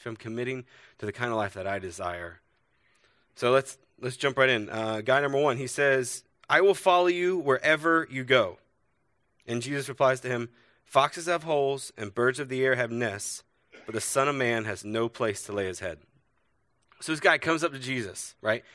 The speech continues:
And he says, "Jesus, wherever you go, I am there. I'm your number one man. If you're here, I'm here. Wherever you're going, I'm gonna be there." And Jesus says, "Are you sure about that? Just,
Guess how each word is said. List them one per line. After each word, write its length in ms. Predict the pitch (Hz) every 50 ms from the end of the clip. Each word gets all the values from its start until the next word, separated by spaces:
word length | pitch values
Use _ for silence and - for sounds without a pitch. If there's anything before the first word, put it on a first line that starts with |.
| - _
And 80 | 127 135
he 40 |
says, 180 | 127 131 127 120
"Jesus, 320 | 151 180 175 165 143 117
wherever 340 | 139 147 147 170 208 220 233
you 140 | 220 214 214
go, 320 | 202 208 208 208 208 208
I 220 | - - 160 165 165
am 140 | 156 143 135
there. 240 | 139 135 120 113
I'm 100 | 104 107
your 80 | 117 117
number 220 | 135 151 170 175
one 220 | 175 170 175 170 170
man. 260 | 170 175 180 180 180 - - - - _ -
If 160 | 95 - 135
you're 140 | 180 196 175
here, 340 | 160 196 196 196 202 180
I'm 180 | 160 160 170 165
here. 320 | 151 151 160 165 165 147 - - _
Wherever 260 | - 143 165 185 185
you're 80 | 190 180
going, 320 | 175 170 165 165 160 156 - -
I'm 140 | 135 139 143
gonna 100 | 135 127
be 180 | 123 127 120
there." 140 | 110 104 98
And 180 | 92 101 110 107
Jesus 280 | 135 156 160 170 -
says, 180 | - 160 139 127
"Are 100 | 127 127
you 140 | 139 185 226
sure 300 | - - - 185 185 208
about 260 | 214 208 202 208 -
that? 220 | 202 202 226 - _ _ _ _ _ _ _ _ _ _ _ _ _ _ _ _ _ _ _ _ _ _ _ -
Just, 220 | 175 202 196